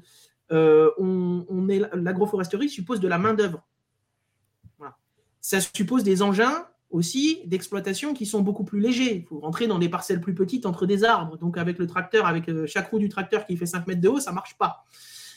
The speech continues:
Euh, donc c'est un travail qui tra-, qui va demander plus de travail vivant,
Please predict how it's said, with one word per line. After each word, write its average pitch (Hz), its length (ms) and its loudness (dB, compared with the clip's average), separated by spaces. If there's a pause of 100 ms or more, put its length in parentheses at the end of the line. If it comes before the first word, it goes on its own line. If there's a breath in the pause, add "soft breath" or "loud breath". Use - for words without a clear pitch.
(220 loud breath)
Euh, 156 560 6
donc 208 160 2
c'est 220 180 6
un 208 140 0
travail 233 420 2
qui - 140 -20
tra-, 202 300 -10
qui - 120 -14
va 190 120 -4
demander 190 340 -2
plus 262 320 -2
de 214 100 4
travail 214 400 0
vivant, 202 560 -4